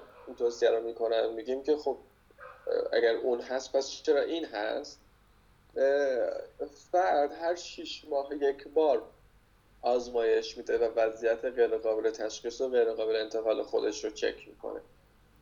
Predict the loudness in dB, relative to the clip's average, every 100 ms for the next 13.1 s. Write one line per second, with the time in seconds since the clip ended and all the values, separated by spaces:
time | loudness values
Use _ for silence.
0 | -2 -2 0 0 0 4 8 8 8 4
1 | -4 -20 -6 0 2 2 -2 -6 -6 -4
2 | -4 -4 0 4 4 4 0 -4 -10 -12
3 | -12 -18 -20 -20 -8 -2 0 0 -2 -8
4 | -4 -2 -4 -2 0 0 -2 -4 -2 0
5 | 0 2 2 2 2 4 4 2 0 0
6 | 0 -2 -4 -2 0 0 -2 -4 -6 -8
7 | -6 -4 -4 -6 -2 0 0 0 -2 0
8 | 0 0 2 2 2 -6 -12 _ _ _
9 | _ -2 -2 0 0 2 0 2 2 0
10 | -4 -2 0 2 2 2 2 0 -2 -6
11 | -6 -2 0 0 -2 -2 -2 -6 -12 _
12 | _ -10 -8 -2 4 4 4 0 2 4
13 | 4